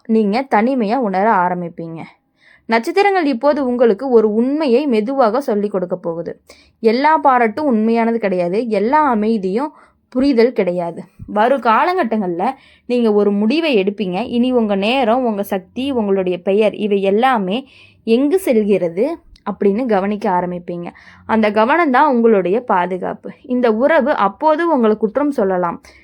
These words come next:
நீங்க சுயநலமா மாறிட்டீங்கன்னு கூறலாம். ஆனா உண்மையிலேயே நீங்க உங்களை மதிக்க கற்றுக் கொடுக்கறீங்க. அது தவறு கிடையாது. சிம்ம ராசிக்காரங்க, இந்த அனுபவம் உங்களை தாழ்த்தாது,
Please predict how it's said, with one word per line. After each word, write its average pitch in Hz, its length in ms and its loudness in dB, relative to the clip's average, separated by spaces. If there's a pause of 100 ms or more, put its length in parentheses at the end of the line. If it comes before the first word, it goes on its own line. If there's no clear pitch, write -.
(120)
நீங்க 233 400 2
சுயநலமா 277 480 2 (100)
மாறிட்டீங்கன்னு 220 800 0
கூறலாம். 196 640 0
ஆனா 190 460 -2
உண்மையிலேயே 233 800 0
நீங்க 214 440 0
உங்களை 202 300 -2
மதிக்க 220 420 0
கற்றுக் 214 400 -6
கொடுக்கறீங்க. 175 460 -6 (460)
அது 247 260 -2
தவறு 269 380 0
கிடையாது. 220 540 0
சிம்ம 269 360 -2
ராசிக்காரங்க, 240 680 -2
இந்த 220 280 0
அனுபவம் 233 520 -2
உங்களை 196 340 -4
தாழ்த்தாது, 196 640 -2